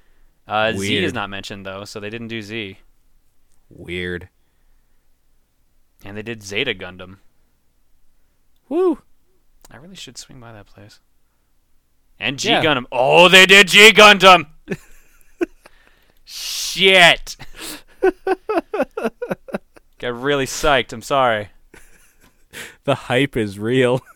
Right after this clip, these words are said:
Speaker 1: It is.
Speaker 2: Should we go on to our last question?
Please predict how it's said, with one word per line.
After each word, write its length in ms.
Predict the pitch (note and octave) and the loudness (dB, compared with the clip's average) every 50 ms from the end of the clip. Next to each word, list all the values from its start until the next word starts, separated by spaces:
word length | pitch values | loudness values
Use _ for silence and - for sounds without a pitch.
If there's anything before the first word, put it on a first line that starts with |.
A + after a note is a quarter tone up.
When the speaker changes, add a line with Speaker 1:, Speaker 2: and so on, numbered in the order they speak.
| _ _ _ _ _ - - - | _ _ _ _ _ -20 -20 -10
Speaker 1:
It 100 | G#2 A2+ | -8 -6
is. 440 | A2+ A#2 A#2 A#2 A2 G#2+ - - - _ - - - _ _ _ _ _ _ _ _ _ _ _ _ _ _ _ _ _ _ _ _ _ _ _ _ _ _ _ _ _ _ _ _ _ _ _ _ _ _ _ _ _ _ _ _ _ _ _ _ _ _ _ _ | -4 -4 -4 -4 -6 -8 -12 -18 -20 _ -20 -20 -20 _ _ _ _ _ _ _ _ _ _ _ _ _ _ _ _ _ _ _ _ _ _ _ _ _ _ _ _ _ _ _ _ _ _ _ _ _ _ _ _ _ _ _ _ _ _ _ _ _ _ _ _
Speaker 2:
Should 160 | _ - A2 | _ -10 -8
we 60 | G#2 | -6
go 160 | G2 G#2 G#2+ | -4 -2 -2
on 140 | G#2 G2+ G2+ | -2 -2 -2
to 60 | G#2 | -4
our 140 | G#2 G2 G2+ | -4 -4 -2
last 240 | G#2 G#2 G2+ G#2 - | -2 -2 -2 -4 -6
question? 440 | - - G#2 G#2 - - A2+ A2+ A2 | -6 -6 -6 -6 -6 -8 -10 -12 -12